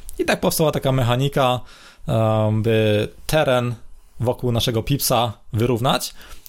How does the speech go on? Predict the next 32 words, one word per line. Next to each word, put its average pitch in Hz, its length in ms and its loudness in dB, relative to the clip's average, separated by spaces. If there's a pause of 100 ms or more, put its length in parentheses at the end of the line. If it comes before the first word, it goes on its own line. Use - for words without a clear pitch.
I 147 80 2
jeżeli 135 260 2
mamy 131 200 0
odpowiednio 127 400 0
równy 117 220 0
teren, 185 460 2
odpowiednio 127 360 -2
dużo 123 200 2
równego 117 280 0
terenu 120 320 0
wokół 120 280 0
naszego 110 320 0
ludka, 131 400 0 (460)
to - 80 2
buduje 151 320 2
on 123 80 0
domek. 98 360 -2 (320)
I 151 120 2
nim 143 380 2
wokół 135 220 0
tego 123 180 0
domku 127 320 0
jest 110 140 0
więcej 185 240 2
płaskiego 156 320 2
terenu, 139 400 2 (280)
tym 214 120 0
ten 180 140 4
domek 139 240 2
robi 117 180 0
się 120 100 0
większy. 98 320 -2